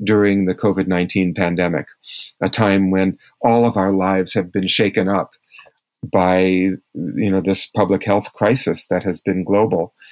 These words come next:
And so those of us who had felt relatively secure in our good health, all of us were on edge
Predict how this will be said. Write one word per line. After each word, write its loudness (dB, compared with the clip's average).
And -2
so 2
those 0
of -2
us 0
who 2
had 0
felt 2
relatively 0
secure 0
in -2
our 0
good 0
health, -2
all 4
of -2
us 0
were 0
on 2
edge 0